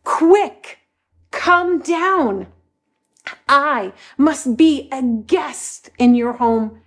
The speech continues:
today." I mean, I kinda love it how Jesus <laughs> invites himself over. Like, "I must be a guest in your home." Well,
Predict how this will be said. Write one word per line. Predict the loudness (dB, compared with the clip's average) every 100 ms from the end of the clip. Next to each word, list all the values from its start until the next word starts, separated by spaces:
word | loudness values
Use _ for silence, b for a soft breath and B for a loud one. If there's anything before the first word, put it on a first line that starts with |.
| _
today." | -10 -10 -10 -14 -20 _ _ _ B B
I |
mean, | 4 4
I |
kinda | 2 0 -2
love | 2 2 2
it |
how | 2 0
Jesus | 0 2 2 2 -2 0
<laughs> | 4
invites | 4 2 -6 -6 -6 -2
himself | 0 0 2 0 0 2
over. | 2 2 0 -8 -16 B B B B B
Like, | 0 0 0 B B -2
"I | 4
must | 4 4 0 -2 -2
be | 0
a | 2
guest | 0 -4 -4 0
in | 2
your | 2
home." | 2 2 2 -4 -8 _ _ B B B B
Well, | 2 4 4 2 -2 -12